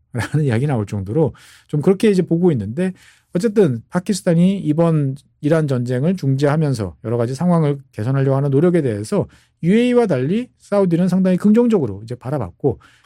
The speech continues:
파키스탄을 통해서 자기들이 원하는 자기들의 생각들을 또 전달을 하는 통로로 잘 활용을 했던 거죠.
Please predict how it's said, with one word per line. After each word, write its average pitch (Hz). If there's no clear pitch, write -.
파키스탄을 151
통해서 180
자기들이 117
원하는 123
자기들의 127
생각들을 202
또 139
전달을 123
하는 143
통로로 175
잘 107
활용을 165
했던 185
거죠. 113